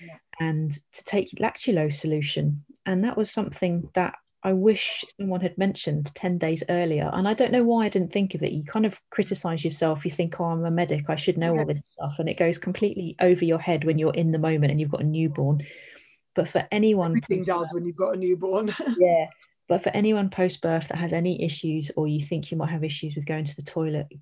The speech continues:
Speaker 2: get yourself some lactulose solution. You can get it from any chemist, get your partner to go out and get it for you. It was an absolute lifesaver. So that obviously kept my stools nice and soft, so they were a bit more kind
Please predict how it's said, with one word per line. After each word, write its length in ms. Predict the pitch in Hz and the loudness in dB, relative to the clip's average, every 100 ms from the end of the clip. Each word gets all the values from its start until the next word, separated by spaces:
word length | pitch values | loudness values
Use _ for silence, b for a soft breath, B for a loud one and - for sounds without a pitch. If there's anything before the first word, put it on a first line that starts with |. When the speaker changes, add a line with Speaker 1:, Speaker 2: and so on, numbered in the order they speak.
| _ - | _ 0
Speaker 2:
get 200 | 175 - | 0 0
yourself 340 | 143 156 147 | -4 -4 -6
some 140 | 151 151 | -4 -4
lactulose 480 | - - 151 151 143 | -6 -8 -4 -4 -4
solution. 320 | 156 151 147 156 | -4 -6 -4 -4
You 60 | |
can 80 | 156 | -2
get 140 | 156 | -2
it 80 | 143 | -2
from 180 | 151 147 175 | -4 -6 -2
any 200 | 175 175 | -2 -2
chemist, 580 | - 160 156 147 - - | -4 -4 -4 -6 -8 -8
get 100 | - | -6
your 100 | 170 | -6
partner 300 | 170 156 151 | -4 -4 -4
to 100 | 147 | -6
go 100 | 143 | -6
out 100 | 156 | -4
and 80 | 151 | -4
get 100 | 156 | -4
it 100 | 147 | -6
for 140 | - 156 | -6 -4
you. 180 | 147 147 | -4 -2
It 220 | 175 - _ | -2 -4 _
was 140 | 175 170 | -6 -4
an 80 | 170 | -4
absolute 460 | - - 165 156 | -6 -8 -6 -4
lifesaver. 720 | 156 160 147 - 151 147 151 147 B B _ | -2 -4 -6 -6 -4 -4 -4 -6 B B _
So 200 | 165 160 175 | -2 -2 0
that 280 | 175 175 - | -2 -4 -10
obviously 280 | 170 160 - | -10 -8 -8
kept 220 | - 175 165 | -8 -8 -6
my 100 | 147 | -6
stools 460 | - 180 185 180 | 0 4 4 4
nice 200 | 160 147 | -4 -4
and 100 | 156 | -6
soft, 420 | 147 165 190 - | -6 -6 -8 -12
so 120 | - 160 | -6 -4
they 80 | |
were 80 | 156 | -2
a 60 | 147 | -2
bit 160 | 156 151 | -2 -2
more 160 | 151 147 | -6 -4
kind 300 | 160 151 | -4 -4